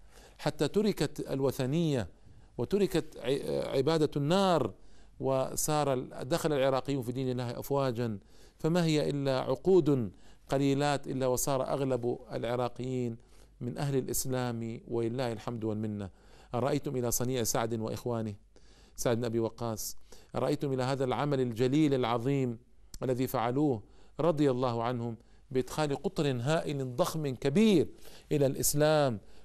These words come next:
وإنجاء أهله من النيران، نيران الدنيا بعبادتها، ونيران يوم القيامة بالتوحيد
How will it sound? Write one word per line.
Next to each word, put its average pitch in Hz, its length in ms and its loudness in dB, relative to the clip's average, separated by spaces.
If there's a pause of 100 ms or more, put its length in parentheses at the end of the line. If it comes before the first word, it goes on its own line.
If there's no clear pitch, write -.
(100)
وإنجاء 139 800 2
أهله 143 340 2
من 127 140 0
النيران، 123 760 2 (380)
نيران 127 680 2
الدنيا 156 480 4
بعبادتها، 127 720 2
ونيران 131 500 0
يوم 131 500 0
القيامة 131 480 -2
بالتوحيد 117 720 -2